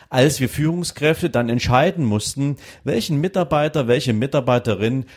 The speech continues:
würden wir denn gern besonders fördern? Welchen würden wir denn gern auf dem Weg zur nächsten Aufgabe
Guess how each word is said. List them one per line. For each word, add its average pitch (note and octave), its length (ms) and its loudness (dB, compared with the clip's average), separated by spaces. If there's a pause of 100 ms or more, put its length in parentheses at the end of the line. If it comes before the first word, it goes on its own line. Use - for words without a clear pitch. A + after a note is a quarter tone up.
(140)
würden C#3+ 400 0
wir C3 120 2
denn A#2 200 0
gern A#2 340 2
besonders C3 460 0
fördern? G2 580 2
Welchen C3+ 420 0
würden D#3 280 -2
wir C3 100 0
denn G#2+ 180 0
gern C3 320 2 (240)
auf A2+ 240 2
dem A#2 160 0
Weg D3 300 -2
zur B2 140 -2
nächsten B2+ 480 -4
Aufgabe G#2+ 840 0